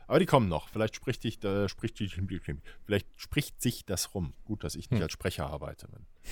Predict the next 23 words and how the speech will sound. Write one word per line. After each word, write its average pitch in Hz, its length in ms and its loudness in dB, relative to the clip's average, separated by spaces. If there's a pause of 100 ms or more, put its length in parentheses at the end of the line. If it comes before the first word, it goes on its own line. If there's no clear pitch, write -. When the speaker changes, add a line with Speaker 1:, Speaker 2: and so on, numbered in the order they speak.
(120)
Speaker 2:
Ja, 95 140 10 (120)
zum 92 160 2
Glück. - 360 4 (400)
Speaker 1:
Ja, 82 80 -6 (160)
genau. 85 140 -2
Speaker 2:
Puh. 95 260 8 (320)
Speaker 1:
Ja. 90 140 -2 (340)
Der 107 140 8
Igel, 170 320 10
der 131 120 8
ist 123 200 6
nämlich, 143 340 4
als 127 140 2
ich 120 100 -2
ihn 123 100 0
jetzt 110 160 2
das 101 120 -2
letzte 113 200 4
Mal 101 160 4
gesehen 101 340 2
hab, 113 180 0
ist - 180 0
der 104 240 6